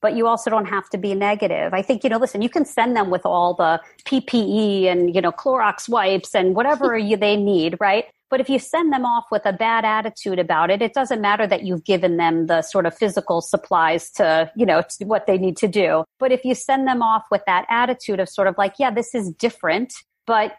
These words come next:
you can handle it and we're gonna make the best of it." And you know what? We're gonna try and, and kind of reclaim this experience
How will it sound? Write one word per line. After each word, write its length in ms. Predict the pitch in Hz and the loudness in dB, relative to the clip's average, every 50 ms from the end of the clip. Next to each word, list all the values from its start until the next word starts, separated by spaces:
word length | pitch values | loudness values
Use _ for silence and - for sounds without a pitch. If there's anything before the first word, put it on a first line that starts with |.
| _ | _
you 200 | - 254 254 277 | -4 -2 -2 -2
can 160 | 269 - 285 262 | 0 -2 -2 -2
handle 440 | 202 226 226 196 196 190 208 196 | 0 0 0 2 2 2 2 2
it 200 | 214 240 269 - - _ - | 2 2 0 -2 -6 _ -4
and 300 | 226 220 214 220 220 214 | 0 0 0 2 2 2
we're 140 | 233 240 233 | 0 2 2
gonna 120 | 277 269 | 2 2
make 200 | 262 269 269 - | 2 2 2 0
the 40 | 269 | 0
best 300 | 247 285 311 - - - | 0 0 -2 -4 -4 -4
of 80 | 202 | -4
it." 200 | - - - - - _ _ _ _ - | -2 -4 -6 -6 -12 _ _ _ _ -10
And 140 | 214 214 220 | -6 -4 -2
you 80 | 220 220 | -2 0
know 140 | 226 233 240 | 0 2 2
what? 200 | 262 277 262 - | 2 0 0 0
We're 120 | 226 220 | 0 0
gonna 160 | 220 233 226 | 0 -2 -4
try 400 | 214 - - 262 233 240 262 262 | -4 -4 0 0 2 2 2 2
and, 340 | 254 240 220 208 202 202 - | 2 2 0 0 0 -2 -2
and 220 | - 208 196 196 190 | -2 -2 -2 -2 -2
kind 220 | - 208 202 208 | -2 -2 -2 -2
of 100 | 196 180 | -2 -2
reclaim 560 | 208 214 208 - - - 220 220 220 226 220 | -2 -4 -4 -4 -4 -4 -4 -2 -2 -2 -2
this 220 | 202 208 208 - - | -2 -2 -2 -4 -8
experience 1000 | - - - - - 269 311 392 381 277 - - - - - - - - - | -8 -8 -8 -4 -2 0 2 2 2 2 0 -2 -4 -6 -6 -8 -10 -14 -14